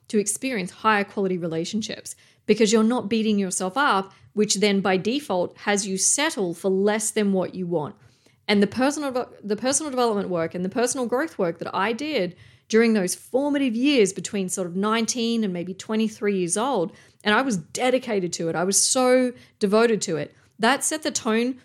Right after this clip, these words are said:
for everything that I've done ever since that day. Now, I'm still as devoted to personal development today as I was back then. But I can also learn a lesson from the nineteen-year-old Emily because I was dedicated. I mean, I was so devoted. I used to do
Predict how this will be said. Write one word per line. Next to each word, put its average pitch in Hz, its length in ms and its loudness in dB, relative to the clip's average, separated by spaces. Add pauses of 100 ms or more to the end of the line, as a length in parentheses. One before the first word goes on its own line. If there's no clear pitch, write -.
for 208 120 0
everything 226 420 2
that 208 100 0
I've 185 160 -2
done 175 280 -4
ever 185 200 0
since 175 280 -6
that 165 220 -6
day. 156 320 -4
Now, 196 200 2
I'm 226 120 4
still 277 560 -2
as 233 280 4
devoted 202 480 -2
to 208 80 -8
personal 202 340 -2
development 180 500 -4
today 190 300 -2
as 185 160 -6
I 180 80 0
was 196 360 2 (320)
back 190 280 2
then. 165 280 -4 (440)
But 208 360 4 (520)
I 220 140 6
can 262 120 4
also 254 300 4
learn 233 180 4
a 220 60 2
lesson 240 400 0
from 208 160 -2
the 208 80 2
nineteen-year-old 208 720 0
Emily 233 300 -2
because 202 220 -4
I 247 180 -10
was 254 240 -2
dedicated. 240 680 0
I 170 40 -4
mean, 185 100 -2
I 220 160 0
was 254 180 2
so 277 200 2
devoted. 220 440 0
I 202 120 0
used 254 260 0
to 277 80 -4
do 247 300 0